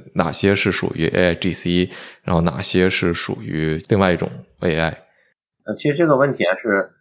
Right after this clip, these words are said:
Speaker 2: 呃，非常普遍的一个问题。那么我现在其实看到很多媒体啊，
Speaker 1: 嗯。
Speaker 2: 包括有一些，呃，出版物上都把这个，呃，A I和A I G C混为一谈。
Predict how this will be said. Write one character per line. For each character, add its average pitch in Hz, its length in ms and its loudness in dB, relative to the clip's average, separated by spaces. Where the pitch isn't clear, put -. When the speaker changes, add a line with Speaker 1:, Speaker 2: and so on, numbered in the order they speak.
Speaker 2:
呃， 90 160 0
非 120 180 0
常 98 320 0
普 - 200 -12
遍 113 220 0
的 92 80 2
一 80 80 -2
个 82 80 -6
问 92 180 -2
题。 78 300 -14
那 104 80 -2
么 110 140 4
我 92 140 0
现 113 120 -2
在 110 120 4
其 107 160 -2
实 110 180 0
看 107 140 2
到 101 100 2
很 87 160 -6
多 92 380 0
媒 87 260 -6
体 90 160 -6
啊， 80 80 -8
Speaker 1:
嗯。 78 80 -10
Speaker 2:
包 90 140 0
括 90 280 0
有 82 200 -6
一 85 80 -6
些， 92 260 -2
呃， 90 160 0
出 131 140 0
版 87 260 2
物 87 60 -4
上 82 220 -2
都 95 120 -6
把 80 200 -2
这 85 160 -6
个， 80 320 -4
呃 87 220 2
，A 95 140 0
I 92 160 2
和 87 100 -4
A 92 120 0
I 90 100 2
G 90 160 -6
C 90 200 0
混 - 320 -4
为 92 140 0
一 110 80 2
谈。 82 360 -4